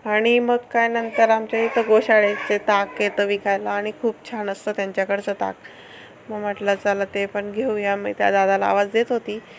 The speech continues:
म्हणून शूट घेणं झालं ते पण. आणि मग नंतर जेवायला बसत होतो, म्हटलं चला आधी पिऊला खाऊ घालून देऊ.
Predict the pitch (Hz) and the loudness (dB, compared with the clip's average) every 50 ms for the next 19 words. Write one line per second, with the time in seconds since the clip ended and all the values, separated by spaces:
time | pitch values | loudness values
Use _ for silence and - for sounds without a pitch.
0 | - - - - - - - 220 208 208 220 220 - 226 220 214 214 196 220 269 | -20 -20 -20 -20 -20 -16 -12 -10 -8 -8 -8 -4 0 0 0 0 0 0 0 0
1 | 226 196 196 214 262 220 202 190 180 175 - 185 180 180 - 190 175 180 185 190 | 2 2 0 0 0 0 0 0 0 0 -2 -2 -4 -4 -4 -6 -6 -6 -6 -8
2 | 196 202 208 214 214 214 208 202 214 208 208 208 208 202 - 214 208 208 214 - | -6 -6 -6 -6 -6 -6 -8 -8 -6 -6 -6 -6 -6 -4 -4 -4 -4 -6 -8 -14
3 | - - - - - - - - - - - - 208 202 220 214 208 208 202 202 | -20 -20 -20 -20 -20 -20 -20 -20 -20 -20 -14 -8 -2 2 2 2 4 2 0 0
4 | 202 202 202 202 208 208 - - 220 - 214 196 - 214 202 208 202 - - 196 | 0 -2 -2 -2 -2 -4 -4 -6 -6 -6 -6 -6 -6 -6 -6 -8 -8 -8 -10 -8
5 | 196 208 196 196 196 202 196 208 202 - 208 202 196 190 196 196 - - 220 208 | -6 -4 -4 -2 -2 -2 -4 -4 -6 -4 -4 -4 -2 -2 -4 -4 -2 -2 -2 0
6 | 214 208 233 220 214 202 196 190 185 185 196 196 226 | 2 2 2 2 2 2 -2 -4 -4 -2 -2 -4 -4